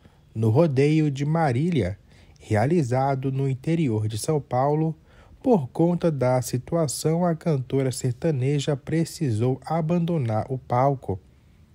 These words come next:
Segundo informações da imprensa local, o suspeito de realizar os disparos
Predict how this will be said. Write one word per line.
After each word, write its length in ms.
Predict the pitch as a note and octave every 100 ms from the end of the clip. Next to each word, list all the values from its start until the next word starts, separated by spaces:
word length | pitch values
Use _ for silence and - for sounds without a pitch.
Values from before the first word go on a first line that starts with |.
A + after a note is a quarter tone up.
| _ - - - -
Segundo 600 | - - A3+ D#3+ F#3+ F#3
informações 880 | F#3+ - F3 F3 D#3 - C#3+ D3 C3+
da 160 | D3+
imprensa 580 | D3+ D3 - B2+ C3 -
local, 560 | C#3+ C#3+ - A#2+ C#3 C#3+ - - - - - -
o 60 | E3+
suspeito 920 | - G3 - - E3+ F#3+ F3 A#2+ A2
de 200 | A2 A#2+
realizar 800 | G#2+ A2+ A2 A2 G#2 G#2+ F#2+ G#2+
os 120 | A2+
disparos 720 | C#3+ - - C3+ D3+ D3 -